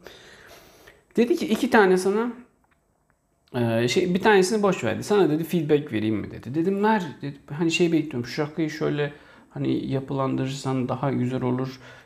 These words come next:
İşte punchline'ını şöyle yap." falan mı diyecek. Çok böyle merak ettim.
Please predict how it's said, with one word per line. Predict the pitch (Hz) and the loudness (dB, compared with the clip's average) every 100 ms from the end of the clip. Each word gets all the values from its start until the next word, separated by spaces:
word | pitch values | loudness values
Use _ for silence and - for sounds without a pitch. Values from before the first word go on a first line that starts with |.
| _ | _
İşte | - - 127 120 120 - - | -18 -10 -4 -4 -6 -14 -4
punchline'ını | 139 139 - 135 131 131 | -2 -2 -2 -2 0 -2
şöyle | 127 135 135 | -4 -4 -2
yap." | 127 123 - | -2 -4 -4
falan | 139 151 | -2 -2
mı | 151 120 120 | -2 -2 0
diyecek. | 120 127 127 123 | 0 -2 -4 -8
Çok | - 143 - | -10 -12 -8
böyle | 131 120 120 | -2 -2 0
merak | 123 139 139 | 0 0 -2
ettim. | 127 - 214 | -6 -10 -14